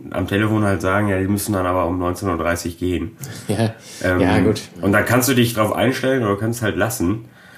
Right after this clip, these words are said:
Speaker 1: Oder du wirst halt einfach wieder sauer am Telefon als Gast und, und wirst halt wieder ausfallen, ne? Warum dann kein anderer Tisch frei wäre, das halt so, denkst du, ja gut, weiß ich nicht. Weil, weil halt ausgebucht ist, ne?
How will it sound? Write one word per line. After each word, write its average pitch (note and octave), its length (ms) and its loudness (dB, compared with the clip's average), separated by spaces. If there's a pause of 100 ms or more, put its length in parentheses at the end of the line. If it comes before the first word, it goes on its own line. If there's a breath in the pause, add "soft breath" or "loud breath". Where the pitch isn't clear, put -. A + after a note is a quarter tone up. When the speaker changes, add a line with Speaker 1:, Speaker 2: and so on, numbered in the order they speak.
(180 loud breath)
Speaker 1:
Oder G#2+ 220 2
du G#2+ 140 4
wirst G#2 180 0
halt F#2 200 -2
einfach G2 320 -2
wieder F#2 200 2
sauer F2 280 4
am E2 200 -2
Telefon E2 640 0
als - 220 -6
Gast D#2 300 -6
und, E2+ 260 -2
und D#2+ 300 0 (440)
wirst F2 220 -2
halt F2 160 0
wieder F2 240 0
ausfallen, - 580 -6
ne? D#2 160 -6 (560 loud breath)
Warum G2+ 400 6
dann F2+ 200 6
kein F#2+ 140 4
anderer D#2 360 2
Tisch D#2 180 -2
frei D2+ 320 0
wäre, D#2 240 2
das D#2 240 -4
halt D2+ 160 -6
so, C#2+ 160 -4
denkst C#2+ 280 -6
du, D2 60 -8
ja D2+ 220 -4
gut, D2 260 -8
weiß C#2+ 140 -4
ich D2+ 140 -2
nicht. D2+ 200 -4 (680 loud breath)
Weil, D2+ 400 2 (160)
weil D2+ 160 0
halt D#2+ 160 0
ausgebucht E2 560 0
ist, - 240 -6
ne? D2 120 -4